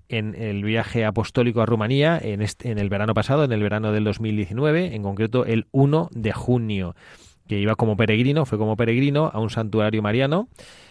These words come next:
que, bueno, se llamaba, perdón porque no sé pronunciarlo muy bien, el romano, pero Sumuleu Ciuc, ¿no? Sumuleu Ciuc. Y un santuario mariano, lleno de, de historia y de fe, ¿no? Un santuario, pues, de, de, de, de muchísima devoción.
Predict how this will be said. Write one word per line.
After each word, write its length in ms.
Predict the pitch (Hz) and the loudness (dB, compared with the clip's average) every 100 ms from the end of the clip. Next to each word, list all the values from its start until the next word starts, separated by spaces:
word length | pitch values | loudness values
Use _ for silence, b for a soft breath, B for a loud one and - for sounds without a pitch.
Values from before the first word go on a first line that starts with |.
| B _ | B _
que, 300 | 101 95 90 | -6 -4 -4
bueno, 280 | 104 104 113 101 95 | -6 -8 -8 -10 -12
se 220 | - 110 98 | -8 -6 -4
llamaba, 420 | 98 101 107 - _ - | -4 -2 -2 -4 _ -10
perdón 400 | 98 101 101 - _ _ | -6 -4 -6 -8 _ _
porque 280 | 101 92 92 | -10 -6 -6
no 120 | 92 | -6
sé 160 | - | -8
pronunciarlo 480 | 98 98 98 107 95 | -8 -8 -6 -6 -6
muy 160 | 95 107 | -4 -4
bien, 180 | 135 123 | -4 -4
el 140 | 98 | -2
romano, 320 | 95 104 135 | -2 0 0
pero 240 | 127 101 - | 0 -4 -6
Sumuleu 1120 | - - - 131 123 120 120 120 147 175 214 - _ _ _ - | -14 -14 0 0 2 2 6 8 10 8 6 0 _ _ _ -12
Ciuc, 420 | - 127 - - - - | 0 0 0 -16 -20 -12
¿no? 160 | 156 151 | -10 -8
Sumuleu 500 | - 107 107 139 123 | -6 -2 0 2 0
Ciuc. 320 | - 95 - _ B B B B B _ 113 | -2 -4 -6 _ B B B B B _ -6
Y 360 | 101 98 95 | -4 -2 -2
un 100 | 110 | -4
santuario 500 | 101 110 107 107 104 | -4 -2 0 0 0
mariano, 600 | 101 107 113 135 143 175 | 0 0 2 2 2 2
lleno 260 | 110 101 101 | 0 -2 0
de, 240 | 98 95 | -2 -2
de 80 | 95 | -4
historia 680 | 92 - 113 113 107 104 104 | -4 0 0 2 2 0 -2
y 120 | 113 | -2
de 120 | 101 | -2
fe, 240 | - 165 | 2 2
¿no? 360 | 214 131 107 143 | 2 -4 -6 -6
Un 160 | 113 95 | -4 -4
santuario, 420 | 98 98 101 95 | -4 -2 -2 -2
pues, 260 | 101 - | -6 -12
de, 280 | - 95 95 | -8 -6 -4
de, 180 | 95 90 | -4 -6
de, 160 | 92 90 | -6 -6
de 220 | 90 92 | -6 -4
muchísima 500 | 92 - - 107 101 | -4 -6 -8 -4 -2
devoción. 460 | 98 98 151 165 | -2 0 -2 -2